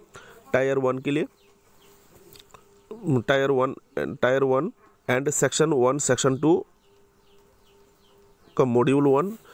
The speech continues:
Section three of Tier टू एग्जाम का जो Section थ्री है, आपको जो पास मार्क है, ईआर कैंडिडेट के लिए थर्टी परसेंट पाना होगा,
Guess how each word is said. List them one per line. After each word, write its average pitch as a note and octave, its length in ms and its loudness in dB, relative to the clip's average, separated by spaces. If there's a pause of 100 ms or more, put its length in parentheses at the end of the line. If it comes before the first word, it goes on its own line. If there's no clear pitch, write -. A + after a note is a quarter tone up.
(380)
Section D3+ 300 0
three D3 280 -2 (760)
of C3 160 -2 (200)
Tier B2+ 260 0 (320)
टू C#3 200 4
एग्जाम B2 340 0
का B2+ 80 0
जो A#2+ 80 0
Section - 400 -2
थ्री B2 100 2
है, D#3+ 140 0 (380)
आपको - 180 -8
जो A2+ 100 0
पास B2+ 300 -2
मार्क C#3+ 180 -2
है, A2+ 160 -4
ईआर C3+ 220 2
कैंडिडेट D3 300 0
के D#3 60 0
लिए D3+ 140 2
थर्टी C#3+ 180 0
परसेंट C3+ 320 0
पाना C#3 200 2
होगा, C#3 220 0